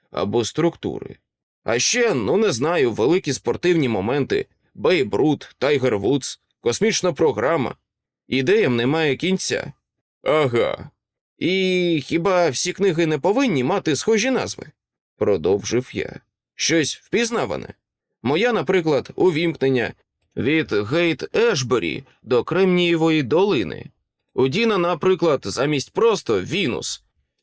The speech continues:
може бути, ну, не знаю, жіночність. Від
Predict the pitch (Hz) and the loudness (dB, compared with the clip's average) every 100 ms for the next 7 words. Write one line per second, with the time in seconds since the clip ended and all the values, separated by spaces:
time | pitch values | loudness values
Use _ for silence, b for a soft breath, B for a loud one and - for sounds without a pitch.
0 | _ 123 165 151 160 151 180 165 147 110 | _ -2 0 0 -2 0 0 2 2 2
1 | - 71 113 202 202 110 135 139 110 - | -2 -4 0 0 0 0 0 2 0 -2
2 | b b 107 190 226 170 104 - 71 - | b b -4 0 0 0 -2 -4 -6 -8
3 | - _ _ - 123 151 - | -12 _ _ -6 -2 -2 -4